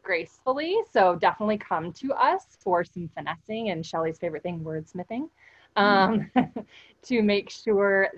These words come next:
that, you know, you're, you're presenting yourself well. You don't want them to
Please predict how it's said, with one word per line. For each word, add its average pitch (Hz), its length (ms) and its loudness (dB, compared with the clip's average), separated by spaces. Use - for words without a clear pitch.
that, 170 500 6
you 190 100 -4
know, 151 380 -2
you're, 170 220 -6
you're 180 140 -4
presenting 165 460 -6
yourself 160 420 -2
well. 160 540 2
You 208 120 0
don't 175 160 2
want 170 300 0
them 165 400 -4
to 165 380 -6